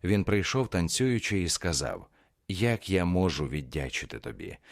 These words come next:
Моя вдячність безмежна». Містик сказав: «Але трохи далі є золотий рудник». Дроворуб почав вагатися. Він же був бідною людиною,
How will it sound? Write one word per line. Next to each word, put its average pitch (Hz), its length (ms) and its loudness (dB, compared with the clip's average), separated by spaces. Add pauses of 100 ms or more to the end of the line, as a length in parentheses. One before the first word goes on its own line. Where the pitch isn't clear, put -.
(180)
Моя 95 360 4
вдячність 78 760 -2
безмежна». 73 720 -2 (560)
Містик 120 460 2
сказав: 71 560 -2 (440)
«Але 92 420 4
трохи 87 500 -2
далі 73 460 -2
є 78 300 0
золотий 73 640 -4
рудник». 69 480 -12 (380)
Дроворуб 95 680 2
почав 87 400 -2
вагатися. 92 800 -6 (320)
Він 135 300 2
же 127 180 2
був 117 280 0
бідною 87 540 0
людиною, 69 680 -4